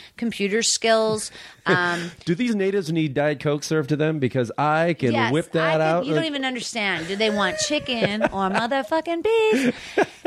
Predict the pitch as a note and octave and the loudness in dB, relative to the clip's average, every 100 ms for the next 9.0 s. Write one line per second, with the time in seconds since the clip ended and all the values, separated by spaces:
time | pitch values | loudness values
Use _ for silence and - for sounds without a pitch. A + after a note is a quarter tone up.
0 | - - - - _ - B3+ C#4 C#4 A3+ | -6 -6 -8 -8 _ -4 0 2 2 2
1 | B3 - - C4 C4 - A3 - C4 A3+ | 2 2 2 4 4 2 -2 -4 -2 -2
2 | A3 B3 A#3+ B3 - - - - G#3 - | 0 2 2 2 -4 -14 -10 -6 -6 0
3 | G#3 C4 C#4+ - E3+ G3+ G3+ D3+ F#3 A#3 | 0 2 0 -2 -4 0 0 0 -2 -6
4 | A#3+ G3+ F3 F3 F3 F3+ - - D#3 C#3 | -6 -6 -4 -4 -4 -8 -6 -4 -4 -4
5 | C#3+ D3+ - - A2 G2 F2+ E3+ F#3 F#3 | -8 -8 -8 -4 0 0 0 0 0 -2
6 | E3 D3+ C#3+ C#3 - D#3 - F#3 E3+ D3+ | -8 -6 -6 -6 -8 -8 -6 -6 -2 -4
7 | - - - A#3 A#3+ A#3+ G3+ B3 - - | -4 -18 -4 0 2 0 0 -2 -2 -2
8 | G3 C#4 E4 - D#3+ - A3 - - | 0 0 2 0 0 0 0 0 -6